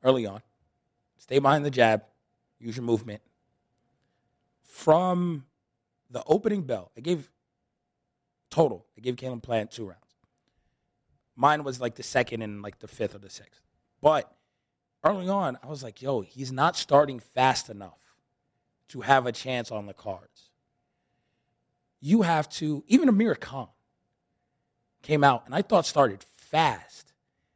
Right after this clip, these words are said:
And I was like, "Yo, he jumped up on Canelo, like, four rounds to one." And then the fight was over. <laughs> So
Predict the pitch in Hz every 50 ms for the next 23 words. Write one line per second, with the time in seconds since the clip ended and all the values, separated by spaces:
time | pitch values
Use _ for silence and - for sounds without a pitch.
0 | _ _ _ - 156 196 202 160 - 175 180 147 147 220 190 143 180 190 143 -
1 | 185 156 156 143 123 - 123 139 180 233 170 131 120 107 107 104 - - - 170
2 | 180 160 156 151 143 143 - - - 110 113 160 208 160 104 - _ _ _ _
3 | _ _ _ _ _ _ _ _ - 208 226 202 175 156 139 - 117 98 90 104
4 | 95 98 - _ _ _ _ _ - - - 185 165 - _ - - -